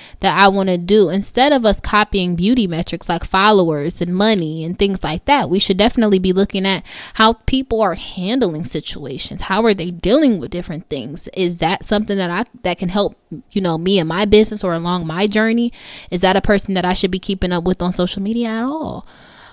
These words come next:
Um, but like I said, take that break and, you know, really start to, um, get a pad and a, some pen, a pen and a pad, excuse me,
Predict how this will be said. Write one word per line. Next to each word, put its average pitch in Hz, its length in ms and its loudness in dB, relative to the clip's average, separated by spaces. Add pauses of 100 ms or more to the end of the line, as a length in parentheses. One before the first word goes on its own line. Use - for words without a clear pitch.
Um, 185 320 -6
but 220 220 0
like 277 160 -2
I 294 80 -2
said, 240 220 2
take 285 200 0
that 453 260 -6
break 185 480 -2
and, 180 300 -4
you 202 80 -2
know, 190 180 -2
really 247 280 -2
start 196 340 -4
to, 185 400 -4 (1080)
um, 185 460 -2 (680)
get 226 140 6
a 226 60 6
pad 202 440 4
and 190 140 -2
a, 170 180 -4
some 180 220 -2
pen, 185 420 2
a 185 160 0
pen 240 280 4
and 190 140 0
a - 20 -4
pad, 170 280 -6
excuse 196 400 -2
me, 226 420 0